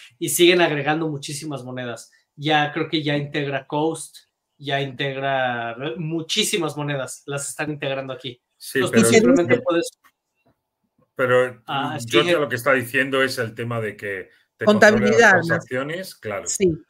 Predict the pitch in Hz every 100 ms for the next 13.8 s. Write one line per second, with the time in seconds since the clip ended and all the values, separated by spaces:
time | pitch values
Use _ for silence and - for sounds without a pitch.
0 | _ _ 123 120 160 190 208 254 247 240
1 | 196 196 170 170 147 170 139 120 143 120
2 | 143 117 135 139 113 135 123 120 120 113
3 | - _ 165 165 - 151 139 - 117 123
4 | 180 180 - 120 123 117 120 117 117 -
5 | 127 123 147 123 123 - - 110 107 104
6 | 120 123 107 - 101 98 123 104 92 98
7 | 92 87 _ - 104 101 95 95 92 _
8 | _ _ _ _ 104 98 98 95 92 98
9 | 95 - 113 - - 120 170 175 185 190
10 | 196 196 185 165 135 117 104 92 92 _
11 | _ _ _ _ - 147 170 190 196 147
12 | 160 147 143 127 131 _ _ _ 143 127
13 | 135 - 143 139 143 - 113 -